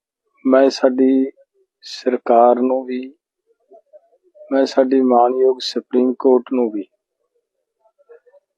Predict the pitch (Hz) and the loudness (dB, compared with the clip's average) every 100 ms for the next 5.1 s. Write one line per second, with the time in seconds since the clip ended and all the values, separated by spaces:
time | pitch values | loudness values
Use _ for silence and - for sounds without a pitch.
0 | _ - 135 - 143 135 139 135 143 135 | _ -14 -14 -6 2 4 2 2 2 2
1 | 120 127 120 - 123 127 117 120 113 117 | 2 0 -2 -4 -2 0 0 0 -2 -4
2 | 113 113 107 123 139 _ _ _ _ _ | -4 -4 -6 -10 -14 _ _ _ _ _
3 | _ 381 _ _ _ _ _ _ _ _ | _ _ _ _ _ _ _ _ _ _
4 | _ _ _ - 147 139 135 139 143 151 | _ _ _ -4 0 4 4 4 2 -4